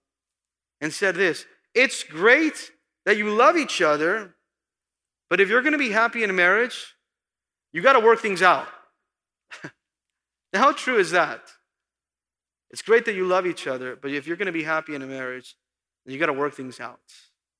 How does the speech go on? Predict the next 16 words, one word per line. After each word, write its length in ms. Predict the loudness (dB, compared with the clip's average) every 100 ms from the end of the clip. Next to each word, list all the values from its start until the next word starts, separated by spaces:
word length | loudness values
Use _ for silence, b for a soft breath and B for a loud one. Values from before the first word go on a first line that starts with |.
| _ _ _ _ _ _ _ _
How 100 | -2
do 140 | 0 0
we 220 | -2 -8
work 320 | -4 -4 -4
things 360 | -8 -10 -10 -8
out? 320 | -8 -8 -8
By 120 | -10
walking 420 | -6 -6 -6 -10
in 80 | -18
humility, 600 | -18 -18 -18 -18 -20 _ _ _ _ _ _ _ _ _ _ _ _ _ -6
by 120 | -6
forgiving 640 | -4 -8 -6 -6 -6 -8
one 140 | -10 -12
another, 360 | -14 -16 -18 _ _ _ _ _ _ _
by 120 | -6
being 380 | -4 -4 -6 -6